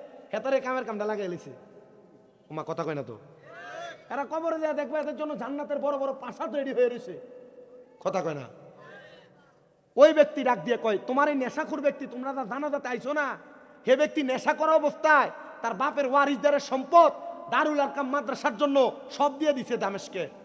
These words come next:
তো ওরা দামেস্কে দিয়ে দিছে, এই জন্য আল্লাহ তাআলার এই বান্দাটা,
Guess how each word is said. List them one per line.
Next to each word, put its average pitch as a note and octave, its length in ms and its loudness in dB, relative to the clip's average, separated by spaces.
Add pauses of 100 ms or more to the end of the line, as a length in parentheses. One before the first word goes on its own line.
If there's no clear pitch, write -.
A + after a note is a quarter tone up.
(680)
তো C#4+ 260 8 (440)
ওরা A3 100 -8
দামেস্কে C#4 460 -10
দিয়ে D4 180 -4
দিছে, C4+ 280 0
এই D4 80 2
জন্য C4 500 -4 (360)
আল্লাহ B3+ 360 -8
তাআলার A#3+ 300 -6
এই B3 120 -2
বান্দাটা, A#3 720 -8